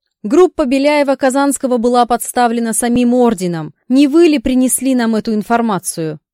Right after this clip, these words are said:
Ладно, простите, Дина Александровна, вас в этом не обвиняют. Никто не умаляет ваших прошлых заслуг и не пытается их опротестовать. Что было, то было.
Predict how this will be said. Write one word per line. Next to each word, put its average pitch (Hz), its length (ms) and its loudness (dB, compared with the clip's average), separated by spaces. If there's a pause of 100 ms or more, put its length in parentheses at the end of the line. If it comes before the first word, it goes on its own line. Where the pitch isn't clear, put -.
(200)
Ладно, 165 340 -2
простите, 196 520 -6
Дина 165 280 -6
Александровна, 160 640 -8
вас 240 380 -2
в 214 80 -6
этом 220 400 -6
не 208 100 -6
обвиняют. 180 800 -8 (380)
Никто 277 260 0
не 339 160 4
умаляет 285 540 2
ваших 262 440 -4
прошлых 247 520 0
заслуг 214 440 -4
и 240 100 0
не 240 120 2
пытается 233 680 -2
их 214 400 -4
опротестовать. 202 1080 -4 (300)
Что - 300 -6
было, 302 340 0
то 233 180 0
было. 156 440 -6